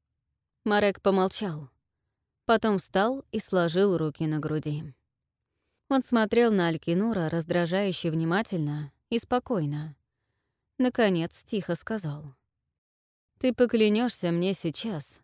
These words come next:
слезами матери». Алькинур расхохотался нелюдю в лицо. «Наслушался старых сказок? Вот уж не думал, что ты настолько легковерен.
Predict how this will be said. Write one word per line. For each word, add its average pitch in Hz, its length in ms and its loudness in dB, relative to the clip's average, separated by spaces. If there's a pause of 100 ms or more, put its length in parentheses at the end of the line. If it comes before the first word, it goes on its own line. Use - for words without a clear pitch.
(160)
слезами 190 640 2
матери». 151 640 -4 (1000)
Алькинур 240 560 2 (280)
расхохотался 208 1040 0
нелюдю 160 460 0
в 147 40 -4
лицо. 165 400 -4 (1400)
«Наслушался 233 920 6
старых 220 380 6
сказок? 226 720 0 (560)
Вот 339 320 4
уж 311 200 2
не 294 140 6
думал, 262 380 6
что 226 320 4
ты 240 160 6
настолько 233 800 6
легковерен. 160 920 4